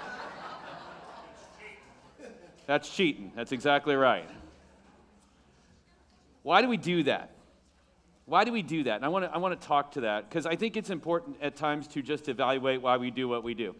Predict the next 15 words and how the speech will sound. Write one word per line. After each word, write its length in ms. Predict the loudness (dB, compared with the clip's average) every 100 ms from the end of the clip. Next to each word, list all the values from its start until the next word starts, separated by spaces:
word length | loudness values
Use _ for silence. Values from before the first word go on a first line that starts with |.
| -8
Why, 160 | -6 -2
why 240 | 4 4
do 120 | 4
we 120 | -2
bring 300 | -4 -2 0
the 100 | 0
kids 400 | -2 0 -2 -2
in 200 | -4 -2
here 280 | -2 -2 -4 -6 -20 -20
specifically 1080 | -6 -4 -4 0 0 2 -2 2 2 0 -6 -6
and 180 | -2 2
want 220 | 2 2
them 180 | -2 0
in 240 | -2 0
here 420 | 0 0 2 0